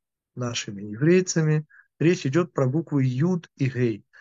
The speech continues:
Напоминаю, что первые две буквы четырехбуквенного имени Всевышнего, они, первые две, уже собственное имя. Вот оно, сами по себе, оно имя. И я напоминаю, что это имя означает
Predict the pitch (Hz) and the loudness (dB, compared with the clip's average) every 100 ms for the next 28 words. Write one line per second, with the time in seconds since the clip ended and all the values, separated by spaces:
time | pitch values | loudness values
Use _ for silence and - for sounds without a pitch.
0 | _ - 131 123 135 185 160 - 135 160 | _ -8 -4 -4 -2 0 -2 -4 -6 -2
1 | 160 135 131 127 127 139 135 117 - 113 | -2 0 -2 -4 -4 -6 -8 -14 -12 -12
2 | 113 113 135 127 113 101 98 - 113 98 | -10 -6 -4 -4 -8 -8 -10 -8 -8 -10
3 | 98 101 - _ _ - - 135 117 110 | -16 -20 -20 _ _ -6 0 2 2 -2
4 | - 110 139 196 - _ _ _ _ _ | -4 -4 -2 -2 -8 _ _ _ _ _
5 | _ _ 120 131 165 - - 127 139 165 | _ _ -2 2 2 0 0 2 4 4
6 | 170 233 247 175 131 143 190 202 _ - | 4 4 4 0 2 2 2 0 _ -8
7 | - - 208 202 - - 160 160 156 151 | -6 0 2 2 -4 -8 -4 -2 0 -2
8 | 151 - 139 127 110 - _ _ _ _ | -4 -6 -4 -4 -8 -16 _ _ _ _
9 | 104 101 165 254 254 _ _ - - 165 | -14 -6 -2 -2 -4 _ _ -8 0 2
10 | 160 131 - - 123 180 - 127 127 151 | 2 0 -2 -2 0 0 0 -6 -4 -4
11 | - 135 127 104 - - 113 139 143 135 | -4 -6 -4 -6 -18 -14 -2 0 0 -2
12 | 120 113 113 107 92 104 190 254 - - | -14 -10 -10 -10 -10 -2 0 0 -6 -20
13 | _ - 139 143 151 254 226 160 139 151 | _ 0 2 4 4 4 4 2 2 0
14 | - 143 120 104 - | 2 2 2 -2 -10